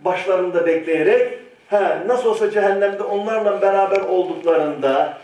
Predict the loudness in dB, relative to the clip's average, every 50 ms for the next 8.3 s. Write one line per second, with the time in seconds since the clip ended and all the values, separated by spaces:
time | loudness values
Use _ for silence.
0 | -2 0 0 0 0 -2 -2 -2 -2 -2 -2 -2 -4 -4 -4 -4 -4 -2 0 0
1 | 0 0 2 2 2 2 2 0 -2 -6 -10 -14 -10 -4 -2 -2 -2 -2 -2 -4
2 | -4 -4 -4 -4 -4 -6 -6 -6 -8 -12 -10 -6 -4 -4 -2 -2 0 0 0 0
3 | -2 -2 -2 -4 -4 -8 -12 -16 -20 -20 -6 -2 0 0 0 -2 -2 -4 -2 -2
4 | -2 -2 -2 -2 -2 -4 -4 -4 -4 -4 -4 -4 -6 -6 -4 -4 -4 -4 -2 -2
5 | -2 -2 -2 -6 -12 -18 -12 -6 -2 0 0 0 -2 -2 -4 -6 -6 -6 -8 -6
6 | -6 -6 -8 -8 -8 -8 -8 -8 -8 -8 -6 -6 -6 -6 -6 -8 -8 -10 -8 -4
7 | -2 0 0 0 -2 -6 -8 -10 -4 -2 0 2 2 2 0 0 0 2 2 2
8 | 2 0 -2 -6 -10